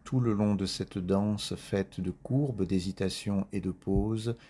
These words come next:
que le fleuve avait apprises en des siècles de voyage, lui, le grand sage, seul à connaître la route la plus belle, la plus bienveillante et la plus douce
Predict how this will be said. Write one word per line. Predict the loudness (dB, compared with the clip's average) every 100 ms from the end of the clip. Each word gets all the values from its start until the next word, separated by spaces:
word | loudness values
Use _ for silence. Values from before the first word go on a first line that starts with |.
| _
que | 2
le | 2
fleuve | 2 0 4 6 6
avait | 4 2 2
apprises | -2 -2 0 2 2 0 0
en | 0
des | 0 0
siècles | 0 2 2 2 0
de |
voyage, | 0 2 4 4 2 0 -2
lui, | 0 2 4 2 -2 -8 -2
le | 0
grand | 0 0 0
sage, | 0 0 2 2 -2 -6 -10
seul | -6 0 4 6 6 2 0 -2
à | -2
connaître | 2 2 2 0 -6 -14 -10
la | 0 0
route | 2 0 0 0
la | -2
plus | -2 0
belle, | 4 4 2 -4 -14 -4
la | -4
plus | 0 -2
bienveillante | 0 2 4 4 4 2 0
et | -4
la | -4
plus | -6 -4
douce | 0 0 -2 -4